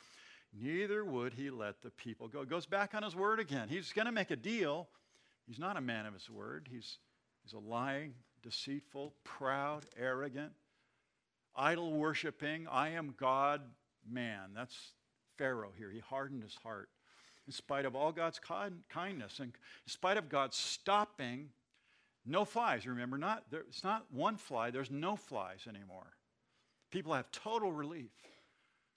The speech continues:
And instead of seeing God's hand and acknowledging and repenting, he sees God's hand, but he is not gonna relent. He is not gonna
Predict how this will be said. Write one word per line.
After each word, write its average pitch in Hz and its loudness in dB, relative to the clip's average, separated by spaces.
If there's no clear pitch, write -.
And 131 -2
instead 175 0
of 196 -2
seeing 190 0
God's 117 0
hand 113 -4
and 127 -4
acknowledging 127 -4
and 110 -8
repenting, 110 -8
he 135 -10
sees 240 0
God's 113 4
hand, 139 -4
but 110 -10
he 147 -2
is 104 -6
not 117 -4
gonna 117 -8
relent. 104 -10
He 113 -12
is 101 -12
not 120 -4
gonna 110 -8